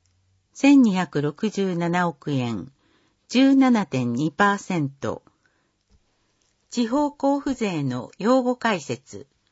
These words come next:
一旦国が税として集め、その一定割合が地方公共団体に配分されるお金。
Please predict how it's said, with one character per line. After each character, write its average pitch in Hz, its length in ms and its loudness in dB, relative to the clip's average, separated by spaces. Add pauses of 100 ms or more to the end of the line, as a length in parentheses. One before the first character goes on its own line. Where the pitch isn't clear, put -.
(560)
一 196 160 -6 (120)
旦 269 240 4
国 240 320 0
が 202 300 -2
税 285 260 0
と 190 160 -8
し - 120 -14
て 143 140 -4
集 147 300 -8
め、 123 260 -6 (300)
そ - 160 -2
の 269 180 6
一 240 140 0 (160)
定 285 220 0
割 254 300 0
合 143 180 -4
が 123 260 -8 (340)
地 214 200 -4
方 277 200 0
公 254 280 -2
共 254 280 0
団 233 240 -2
体 139 300 -4
に 120 260 -8
配 202 240 -2
分 214 280 -2
さ 190 160 -6
れ 175 140 -2
る 151 120 -4
お 147 80 -8
金。 131 460 -8